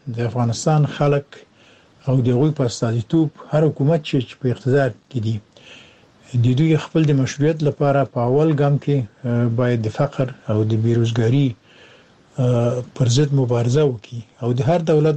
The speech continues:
مشروعیت مستقیما متناسب دی په دغه مبارزه کې چې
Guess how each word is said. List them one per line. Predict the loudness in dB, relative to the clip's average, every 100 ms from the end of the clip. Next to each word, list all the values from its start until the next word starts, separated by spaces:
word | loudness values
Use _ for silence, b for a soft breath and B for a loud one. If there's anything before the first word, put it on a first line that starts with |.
| 0
مشروعیت | -4 -2 0 2 0 -2 _ b b b b -8
مستقیما | -6 -4 -2 0 2
متناسب | 2 2 0 0 0 -2 0
دی | -2
په | -2
دغه | 0 2 0
مبارزه | 0 -2 0 0 -2
کې | -6 -16 _ b b
چې | -6